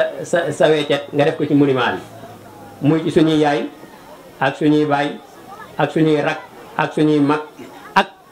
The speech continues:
mbokku taalibe yi daan jaar sax ci mbedd mi di gis ñuy liggéey, te xam ne lii ñuy liggéey ngir dëkk bee ko tax a jóg, ngir Daaru Marnaan moo ko tax a jóg,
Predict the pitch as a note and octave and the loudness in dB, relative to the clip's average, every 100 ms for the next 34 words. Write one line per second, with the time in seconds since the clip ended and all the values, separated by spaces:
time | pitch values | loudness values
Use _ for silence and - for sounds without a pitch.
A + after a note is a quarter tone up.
0 | - - D#3+ A3 F#3 F#3+ F3 D#3 D#3+ F#3 | -10 2 2 4 2 2 2 2 4 2
1 | F#3 E3+ E3+ C#3 D#3+ - E3+ F3+ D#3+ C#3+ | 0 0 0 -2 -4 0 2 2 2 -2
2 | G2 - - - - - - - - F#3+ | -4 -10 -16 -18 -18 -18 -18 -10 2 4
3 | G3+ G3 F#3+ F3+ F3+ E3+ D3+ F3+ F#3 F#3+ | 4 4 4 4 4 4 2 0 0 0
4 | E3+ D#3 G3 G3 F#3 F3 E3 D#3 E3+ E3+ | 0 2 4 4 4 4 4 4 2 2
5 | F#3+ F3+ F3 E3+ D#3+ E3+ D3+ D3 C#3 F#3 | 2 2 0 0 0 0 2 0 2 2
6 | F3 F3+ F3+ F3+ E3 E3+ D#3+ E3+ F3+ F3 | 4 4 4 0 2 0 2 0 0 0
7 | E3+ E3+ | 2 2